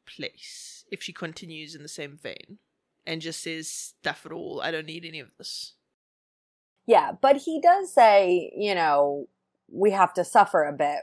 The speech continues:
Speaker 2: right? As in, we have to go, you're gonna have to go through some bad stuff. So I, I think for sure she could take what he's saying either way.
Speaker 1: Yeah.
Speaker 2: But also, you know, it takes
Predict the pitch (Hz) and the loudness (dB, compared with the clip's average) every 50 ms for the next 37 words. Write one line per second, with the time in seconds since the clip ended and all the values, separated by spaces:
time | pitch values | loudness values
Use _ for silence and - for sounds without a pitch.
0 | - - - 170 165 165 165 160 156 156 156 139 - - 165 160 156 160 156 156 | -10 -10 -4 0 2 4 4 4 2 -2 -6 -6 -2 -2 -2 0 0 -2 -4 -6
1 | 151 151 160 - - 180 170 165 - - 175 156 139 160 147 143 143 143 139 139 | -10 -10 -10 -4 0 0 0 0 0 -4 -4 -2 0 2 2 2 2 2 0 -2
2 | 139 139 139 143 - - - 185 185 185 165 175 185 170 165 156 - 160 151 - | -2 -4 -10 -12 -10 -6 -2 -2 -2 0 4 4 4 4 4 0 -2 -2 -4 -4
3 | - 160 - 151 143 143 - 147 147 - - 160 151 139 - 139 143 143 143 - | -4 -4 0 0 -2 -2 -4 -10 -10 -8 -8 -10 -6 -6 -8 -8 -8 -10 -12 -10
4 | - - - - - _ _ - - - - - - 277 269 - - - - 180 | -6 -4 -4 -4 -6 _ _ -20 -20 -14 -2 4 6 6 6 6 4 2 -2 -8
5 | - - 190 233 240 233 285 254 269 262 - 220 202 - - 196 208 247 269 - | -6 0 2 2 2 2 2 -2 -2 0 0 -2 0 2 0 2 2 2 0 0
6 | - 190 185 196 170 156 180 160 - - 170 151 147 170 160 151 - 170 156 147 | -2 0 0 -2 -2 0 -2 -2 0 0 -2 -2 -2 -6 -8 -6 -2 -2 -2 -2
7 | 147 143 143 139 139 135 - _ _ _ _ _ - - 170 165 156 147 156 147 | -2 -6 -10 -12 -14 -16 -18 _ _ _ _ _ -4 0 0 0 0 -2 -4 -6
8 | 139 135 135 143 151 139 - - _ _ _ _ _ _ _ _ _ _ _ _ | -6 -6 -4 -4 -4 -4 -6 -12 _ _ _ _ _ _ _ _ _ _ _ _
9 | _ _ _ _ _ _ _ _ _ _ _ - - - - - _ _ _ _ | _ _ _ _ _ _ _ _ _ _ _ -12 -12 -12 -12 -14 _ _ _ _
10 | _ _ _ _ _ - 185 180 170 202 190 180 175 170 170 165 - 190 160 156 | _ _ _ _ _ -12 -6 0 4 4 6 8 8 6 6 4 2 2 2 2
11 | 151 165 170 175 165 156 147 143 143 147 147 - 156 165 - 180 165 151 127 - | 2 0 0 -2 0 0 0 0 0 0 -2 -2 -4 -4 -2 -2 -4 -4 -4 -10
12 | - - | -18 -20